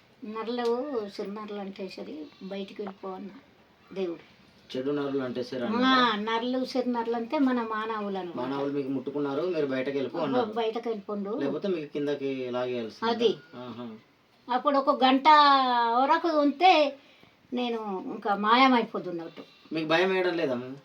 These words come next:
Speaker 1: నాకు ఇలా భయము, ఆ దేవుడు పుల్లుగా నాకు పట్టుకుంటే నాకు ఎలా భయం అది? ఎంత
Speaker 2: ఆ.
Speaker 1: లేకైనా వెళ్దామన్న ఇంట్రెస్ట్ వస్తున్నది.
Speaker 2: ఎన్ని మైళ్ళు నడుచుంటారు?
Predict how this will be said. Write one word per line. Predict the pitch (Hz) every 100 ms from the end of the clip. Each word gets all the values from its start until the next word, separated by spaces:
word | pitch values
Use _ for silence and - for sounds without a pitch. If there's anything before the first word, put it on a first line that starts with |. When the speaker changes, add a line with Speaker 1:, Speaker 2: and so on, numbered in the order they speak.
| _ _ _ _ _ _ -
Speaker 1:
నాకు | 190 196
ఇలా | 240 285 359
భయము, | 269 240 208 202 190 185 185 - _ -
ఆ | 220
దేవుడు | 208 277 302 277
పుల్లుగా | - 262 262 277
నాకు | 240 214
పట్టుకుంటే | 269 269 - 320 285 277
నాకు | 254 262 285
ఎలా | 277
భయం | 254 254 247 233
అది? | 220 202 220 - - _ 233
ఎంత | 247 -
Speaker 2:
ఆ. | 233
Speaker 1:
లేకైనా | 247 285 359 359 359
వెళ్దామన్న | 330 277 285 277 254 247 226 214
ఇంట్రెస్ట్ | 226 320 311 -
వస్తున్నది. | 349 330 311 269 - 339 359 349
Speaker 2:
ఎన్ని | 359 156
మైళ్ళు | 175 175 165
నడుచుంటారు? | 156 143 143 135 135